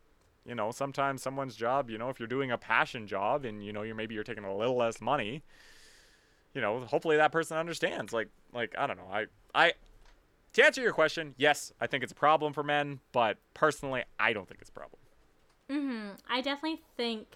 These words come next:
Speaker 2: it's a bit of an ego <laughs> bruise
Speaker 1: Yep.
Speaker 2: for guys. I've dated people before who we went to McDonald's and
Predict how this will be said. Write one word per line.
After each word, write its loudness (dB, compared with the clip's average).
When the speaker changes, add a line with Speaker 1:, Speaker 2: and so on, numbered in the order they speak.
Speaker 2:
it's -4
a 0
bit 0
of 0
an -6
ego -4
<laughs> -10
bruise -2
Speaker 1:
Yep. 2
Speaker 2:
for -6
guys. 2
I've 2
dated -2
people -8
before -6
who -6
we 0
went -4
to -12
McDonald's -4
and -8